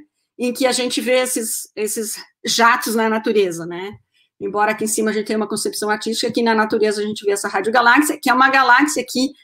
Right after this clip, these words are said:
enorme, maior que a Via, Via Láctea, nesse pontinho central, e esses jatos se estendem a várias, ah, megaparsecs, ah, milhões de anos-luz de distância da galáxia,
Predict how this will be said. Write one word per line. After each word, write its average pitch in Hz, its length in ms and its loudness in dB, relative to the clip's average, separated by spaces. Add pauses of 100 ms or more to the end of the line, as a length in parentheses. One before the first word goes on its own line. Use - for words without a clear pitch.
(120)
enorme, 254 600 6
maior 226 240 0
que 240 80 -4
a - 20 -4
Via, 196 400 -4
Via 220 200 -2
Láctea, 202 340 2
nesse 202 240 -6
pontinho 202 360 -6
central, 214 480 0 (240)
e 240 120 2
esses 269 320 2
jatos 240 400 2
se 254 80 -4
estendem 269 640 0 (420)
a 220 160 4
várias, 269 800 2 (140)
ah, 196 460 -4 (720)
megaparsecs, 233 1040 2
ah, 196 360 -6
milhões 220 520 4
de 233 60 -2
anos-luz 226 420 -2
de 214 120 -6
distância 214 580 -6
da 202 100 -2
galáxia, 196 640 -4